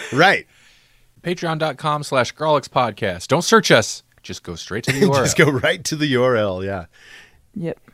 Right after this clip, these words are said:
Speaker 2: And I wanted to point out that, hey, you know, since we've got some puppet enthusiasts, we're over halfway to our first goal. It just, it
Speaker 1: Yeah.
Speaker 2: just kinda happened. Just like, boom. Oh, we're over halfway to our first goal. So, uh, if we can get a few more
Speaker 3: Yeah, but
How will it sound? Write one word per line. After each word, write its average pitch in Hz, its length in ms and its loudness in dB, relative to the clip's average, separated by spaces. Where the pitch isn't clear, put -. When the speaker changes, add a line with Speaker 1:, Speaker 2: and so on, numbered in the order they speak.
Speaker 2:
And 131 120 0
I 127 60 -2
wanted 147 240 2
to 127 60 0
point 131 260 2
out 120 320 2
that, 113 220 -4
hey, 120 480 -2
you 113 100 -6
know, 110 100 -2
since 196 260 -4
we've 123 160 -2
got 131 200 0
some 104 160 -4
puppet 135 420 -4
enthusiasts, 120 720 -2
we're 175 220 0
over 196 280 2
halfway 135 680 0
to 120 160 -2
our 107 140 2
first 113 300 -6
goal. 101 400 -4
It 107 60 -6
just, 98 120 -2
it 110 40 4
Speaker 1:
Yeah. 190 160 6
Speaker 2:
just 85 140 4
kinda 151 180 4
happened. 113 500 0
Just 107 160 -6
like, 95 200 -6
boom. 120 380 2
Oh, 104 420 0
we're 160 140 0
over 113 200 0
halfway 120 340 0
to 131 120 0
our 131 100 0
first 143 260 -8
goal. 143 320 -4
So, 110 480 2
uh, 101 340 0
if 107 80 -12
we 147 60 -8
can 170 100 0
get 113 140 0
a - 20 0
few 123 200 -2
more 113 200 2
Speaker 3:
Yeah, 101 60 0
but - 40 -18